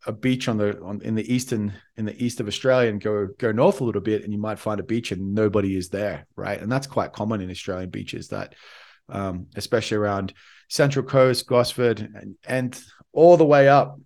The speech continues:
to the north of Australia, going up to the state of Queensland. There's some beautiful beaches there. Um, so yeah, I guess it's funny that I think in life you have a perspective or, or, or a,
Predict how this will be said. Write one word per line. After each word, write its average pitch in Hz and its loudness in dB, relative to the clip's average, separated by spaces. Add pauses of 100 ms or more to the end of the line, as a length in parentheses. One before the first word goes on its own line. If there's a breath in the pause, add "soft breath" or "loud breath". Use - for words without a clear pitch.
(260)
to 107 -2
the 117 -4
north 127 2
of 104 -4
Australia, 107 -2
going 104 -2
up 104 -8
to - -10 (260)
the 113 -6
state 117 -4
of 98 -8
Queensland. 123 -2
There's 98 -14
some 92 -10
beautiful 113 -6
beaches 95 -10
there. - -14 (500 soft breath)
Um, 92 -8 (240)
so 107 0
yeah, 151 6
I 147 6
guess 170 2 (560)
it's 165 0
funny 202 6
that 147 6
I 135 4
think 147 -2 (420)
in 135 -2
life 135 4
you 143 4
have 127 0
a - -4
perspective - 0 (300)
or, 113 2
or, 104 -2
or 104 -4
a, 92 -10